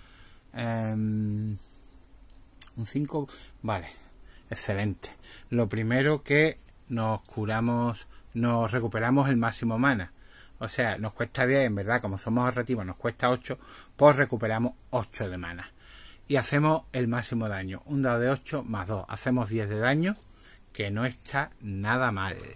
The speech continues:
al nigromante. Pero el nigromante puede intentar, em, contrarrestar el hechizo, que eso es importante.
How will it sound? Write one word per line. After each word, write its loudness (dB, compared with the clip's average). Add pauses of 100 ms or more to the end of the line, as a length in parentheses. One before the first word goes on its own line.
(1300)
al -2
nigromante. -4
Pero 8
el 4
nigromante 2
puede 4
intentar, 4 (460)
em, 4
contrarrestar 4
el 4
hechizo, -6
que -6
eso -4
es 0
importante. -8